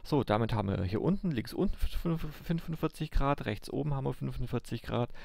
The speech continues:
das ist also ein gleichschenkliges Dreieck, damit ist A E gleich groß wie E D. So, wie können wir das noch aufschreiben? Ähm, Dreieck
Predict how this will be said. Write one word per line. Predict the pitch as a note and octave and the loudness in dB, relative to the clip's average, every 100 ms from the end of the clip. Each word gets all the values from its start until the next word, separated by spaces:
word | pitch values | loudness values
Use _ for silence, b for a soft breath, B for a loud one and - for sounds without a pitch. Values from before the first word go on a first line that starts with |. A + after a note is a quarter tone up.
| B B | B B
das | A#2 A2 | 0 0
ist | |
also | F2+ - | 0 -2
ein | G#2 | 0
gleichschenkliges | F#2 F2+ - F#2+ F#2+ F#2 | 2 2 0 -4 -4 -4
Dreieck, | - A#2 A#2+ - | -2 2 2 0
damit | G2+ G2 F#2+ | -2 -2 -2
ist | E2+ - - | -4 -8 -6
A | G2 - | -6 -4
E | G2 | -6
gleich | - - - | -6 -8 -8
groß | - - - | -8 -8 -8
wie | G2 | -8
E | - G2+ | -8 -8
D. | E2+ F#2+ - - - _ - - - - - - - - - _ _ - - _ - - - - B B B B B B B | -8 -10 -12 -20 -20 _ -20 -20 -20 -20 -20 -18 -16 -16 -20 _ _ -20 -20 _ -20 -20 -20 -20 B B B B B B B
So, | B A#2+ F#2+ | B -2 -2
wie | - | -4
können | G#2+ | -6
wir | F2 | -4
das | B2 | -2
noch | - | 0
aufschreiben? | F#3 - - F#3 G3 F#3+ - | -2 0 2 2 2 -2 -2
Ähm, | A#2 A#2 A#2+ B2 B B B B B B B - - - | 0 2 -2 -6 B B B B B B B -20 -20 -12
Dreieck | - G2+ A#2+ - G#2 - - | 0 2 2 2 -2 -2 -10